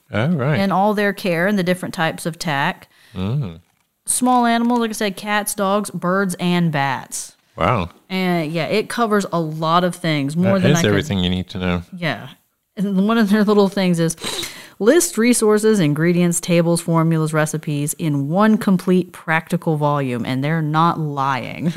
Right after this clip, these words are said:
Speaker 1: <laughs> And the text is tiny.
Speaker 2: The text is tiny. So if you have re-, you need reading glasses if you have a problem reading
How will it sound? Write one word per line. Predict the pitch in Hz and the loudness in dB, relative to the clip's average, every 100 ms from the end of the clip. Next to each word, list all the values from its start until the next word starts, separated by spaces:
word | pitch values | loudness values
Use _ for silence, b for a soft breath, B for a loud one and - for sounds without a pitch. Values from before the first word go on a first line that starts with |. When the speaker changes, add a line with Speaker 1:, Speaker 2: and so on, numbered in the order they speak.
| - | -6
Speaker 1:
<laughs> | - | 0
And | 156 | 2
the | 131 | 2
text | - 180 160 - | 0 0 0 0
is | 127 98 | 0 0
tiny. | - - 143 156 123 165 | -2 -6 0 2 4 4
Speaker 2:
The | 226 | 2
text | - 208 196 208 | 2 -2 -2 -2
is | 190 | -2
tiny. | 196 175 170 151 | 2 2 2 0
So | 185 | 2
if | 180 196 | 2 2
you | 220 202 | 2 2
have | 196 180 | 0 0
re-, | 180 | -4
you | 196 190 196 | 0 2 4
need | 190 170 | 4 2
reading | 175 175 170 | 2 2 2
glasses | 160 147 147 160 151 | 2 0 0 -4 -2
if | 147 | -2
you | 165 | -2
have | 160 151 | -2 -2
a | 143 | -2
problem | - 156 151 151 | 2 2 2 0
reading | 147 143 135 135 | -2 -2 -4 -6